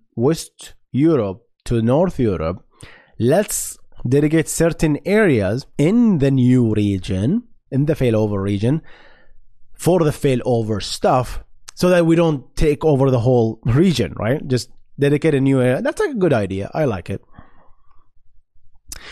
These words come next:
We are looking into s-, resource usage by processes on the underlying V Ms that support key, Azure Key Vault, and working to build capacity model and restrict high usage by a single process. Okay,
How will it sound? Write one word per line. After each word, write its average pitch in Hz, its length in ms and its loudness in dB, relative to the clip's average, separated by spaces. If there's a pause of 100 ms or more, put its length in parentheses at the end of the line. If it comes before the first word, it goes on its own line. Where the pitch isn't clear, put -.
(140)
We 156 180 4
are 175 140 2
looking 220 340 0
into 180 260 0
s-, - 180 -6
resource 185 480 0
usage 180 340 0
by 147 140 2
processes 156 480 -2
on 135 160 2
the 127 100 2
underlying 135 640 2 (340)
V 123 240 2
Ms 202 380 2 (180)
that 135 180 2
support 170 480 0 (240)
key, 254 500 4 (400)
Azure 196 340 4
Key 226 280 2
Vault, 190 380 2
and 143 160 2
working 214 320 2
to 175 80 0
build 165 280 0
capacity 214 560 2
model 175 500 2 (580)
and 165 220 2
restrict 185 600 0
high 185 320 2
usage 185 680 0
by 147 160 2
a 147 80 2
single 160 340 2
process. 107 340 -6
Okay, 147 280 -4